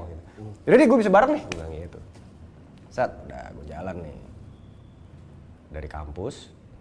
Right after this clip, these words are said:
Speaker 1: naik, eh, Kopaja, gue juga lupa namanya apa, cuman lewat Tanah Kusir gue inget.
Speaker 2: Ya.
Speaker 1: Pas lewat Tanah Kusir, ada rampok.
Speaker 2: Eh.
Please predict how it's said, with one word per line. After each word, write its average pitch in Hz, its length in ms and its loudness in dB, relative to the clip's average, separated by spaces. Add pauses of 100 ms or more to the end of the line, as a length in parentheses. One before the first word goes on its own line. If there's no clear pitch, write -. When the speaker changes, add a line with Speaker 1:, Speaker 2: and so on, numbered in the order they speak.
(640)
Speaker 1:
naik, 82 440 -8 (140)
eh, 85 260 -12 (120)
Kopaja, 95 400 -8
gue 110 160 -4
juga 110 140 -4
lupa 107 160 -4
namanya 98 280 -6
apa, 95 100 -12
cuman 107 320 -6 (240)
lewat 101 200 -4
Tanah 98 160 -6
Kusir 117 280 -6
gue 95 180 -6
inget. 85 180 -10 (340)
Speaker 2:
Ya. 117 260 -6 (1080)
Speaker 1:
Pas 87 140 -6
lewat 85 180 -8
Tanah 82 200 -8
Kusir, 82 280 -10 (1160)
ada 101 200 -10
rampok. 117 360 -12 (580)
Speaker 2:
Eh. 110 140 -10